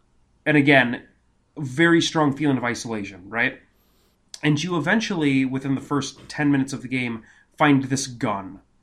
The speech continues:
uh, which is later codenamed the Swapper, right? And the Swapper has a couple of functions. And this is, this is literally the whole game. The Swapper can make up to four copies of your character,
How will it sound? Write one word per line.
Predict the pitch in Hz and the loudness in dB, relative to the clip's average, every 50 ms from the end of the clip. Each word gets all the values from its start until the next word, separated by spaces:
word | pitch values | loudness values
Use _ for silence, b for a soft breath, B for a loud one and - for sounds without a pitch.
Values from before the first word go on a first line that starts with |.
| _ _ _ _ _ _ _ _ - | _ _ _ _ _ _ _ _ -4
uh, | - 123 117 | -2 -2 0
which | 120 139 135 147 | 0 0 0 0
is | 143 135 | 0 2
later | 135 143 147 143 143 143 135 - - - - | 4 4 4 4 4 2 0 -2 -10 -18 -16
codenamed | - - - 147 135 127 127 127 123 120 113 107 110 - | -10 -4 0 0 0 0 0 -2 -2 -4 -4 -6 -8 -10
the | 120 | -10
Swapper, | 107 - - - - 123 113 104 101 107 101 95 - _ _ _ _ _ _ _ _ _ _ _ _ _ - | -8 -8 -8 -8 -6 -4 -2 -2 -4 -4 -10 -14 -14 _ _ _ _ _ _ _ _ _ _ _ _ _ -8
right? | - 127 127 147 151 - - _ _ b b b b b b b b b b b b b b b _ - | -2 0 0 0 0 -2 -8 _ _ b b b b b b b b b b b b b b b _ 2
And | - 156 151 151 147 143 - - | 6 6 8 8 6 4 2 0
the | 139 143 139 | 0 0 0
Swapper | 139 - - - 156 170 170 - - 208 - | 0 -2 -4 -2 2 2 2 2 0 -4 -6
has | - - 170 156 147 143 139 139 139 131 - - - _ | -4 -2 0 2 2 2 2 0 -2 -4 -8 -10 -10 _
a | - 135 | -8 -8
couple | - - 135 135 139 131 | -6 -6 -6 -4 -4 -6
of | 113 - | -6 -6
functions. | - 117 104 90 - - - - - - - - - - _ _ _ _ _ _ _ - | -8 -8 -8 -10 -12 -16 -18 -18 -18 -18 -16 -16 -18 -20 _ _ _ _ _ _ _ -2
And | - 139 139 | 2 4 4
this | 143 139 160 | 4 4 2
is, | 156 131 - - - _ _ _ | -2 -4 -4 -6 -12 _ _ _
this | - 131 143 160 160 165 | -8 -4 -2 -2 0 0
is | 170 139 - - - _ _ _ - | -2 -2 -4 -6 -14 _ _ _ -6
literally | 151 147 143 156 165 165 165 160 147 | -4 -2 0 0 2 2 2 2 0
the | 139 | 0
whole | - 120 139 135 | 0 -2 -2 -2
game. | - 117 107 101 - - - _ _ _ _ _ _ _ _ _ _ _ _ _ - | -2 -4 -8 -10 -12 -16 -20 _ _ _ _ _ _ _ _ _ _ _ _ _ -4
The | 151 | -2
Swapper | 139 - - 160 165 180 185 226 214 208 | -2 -2 0 0 0 2 2 0 -2 -4
can | - 196 185 170 | -6 -6 -4 -2
make | 156 165 165 165 - | -2 -2 -2 -2 -2
up | 165 160 - | -2 -2 -2
to | - 151 | -2 -4
four | 143 - - - - 151 156 180 190 | -4 -4 -8 -8 -4 -2 -2 -2 -2
copies | 190 - - - 160 156 - 202 196 175 170 | -4 -4 -4 -2 -2 -2 -2 -4 -4 -4 -4
of | 165 165 | -6 -6
your | 180 202 202 | -8 -10 -8
character, | - 143 117 110 110 110 - - 107 104 127 - | -6 -4 -4 -4 -6 -8 -10 -14 -14 -14 -14 -16